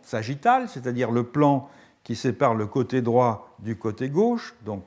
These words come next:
une vue de profil en termes courants, et à peu près jamais une section transversale, c'est-à-dire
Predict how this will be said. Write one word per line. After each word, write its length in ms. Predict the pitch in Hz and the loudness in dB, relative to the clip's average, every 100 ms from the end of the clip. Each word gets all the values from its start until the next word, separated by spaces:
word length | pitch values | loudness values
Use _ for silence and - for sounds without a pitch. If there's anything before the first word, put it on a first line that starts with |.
| - | -14
une 120 | 95 | -12
vue 340 | 92 101 95 98 | -10 -8 -10 -10
de 80 | - | -18
profil 580 | 92 113 113 - 220 208 | -12 -10 -8 -6 -8 -8
en 100 | - | -12
termes 300 | 95 92 95 | -10 -10 -10
courants, 580 | - 117 151 226 262 - _ _ - - - _ - | -10 -8 -4 -4 -4 -10 _ _ -20 -20 -20 _ 8
et 220 | 196 - | 10 10
à 140 | 175 | 4
peu 160 | 131 151 | 6 4
près 280 | 117 143 127 | 4 2 2
jamais 560 | 110 127 170 262 262 - _ _ | 2 0 2 0 -2 -14 _ _
une 180 | 143 156 | -2 0
section 580 | 151 131 - 139 123 107 | 0 -2 -2 -2 -2 -4
transversale, 880 | - 120 95 101 98 - 165 208 226 | -6 -6 -4 -6 -6 -4 0 2 0
c'est-à-dire 520 | 143 113 113 170 | -4 -2 0 2